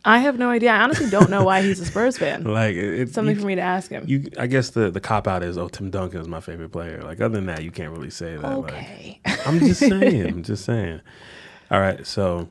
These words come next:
Speaker 1: Mm-hmm.
Speaker 2: right here. Okay, so I personally love Baby Maya and Young Maya.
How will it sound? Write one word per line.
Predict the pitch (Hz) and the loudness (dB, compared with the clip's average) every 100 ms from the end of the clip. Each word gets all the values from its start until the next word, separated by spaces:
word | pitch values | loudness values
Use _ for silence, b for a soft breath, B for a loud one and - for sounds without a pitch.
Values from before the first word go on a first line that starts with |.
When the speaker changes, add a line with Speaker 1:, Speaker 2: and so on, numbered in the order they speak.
| - | -2
Speaker 1:
Mm-hmm. | 208 185 - - _ _ _ _ _ _ _ _ _ _ - - _ | -2 -2 -6 -12 _ _ _ _ _ _ _ _ _ _ -20 -20 _
Speaker 2:
right | 104 98 98 | -6 -4 -2
here. | 101 90 - - - | -2 -2 -8 -8 -8
Okay, | 92 80 | -6 -8
so | - 95 | -6 -4
I | - 139 | 0 2
personally | - 151 - 113 104 | 4 2 2 0 0
love | 87 90 92 | 0 -2 -2
Baby | 92 92 90 | -4 -4 -6
Maya | 82 78 82 117 _ _ _ - | -8 -8 -10 -12 _ _ _ -8
and | 98 95 | -6 -4
Young | 90 85 | -4 -6
Maya. | 78 64 67 | -10 -10 -14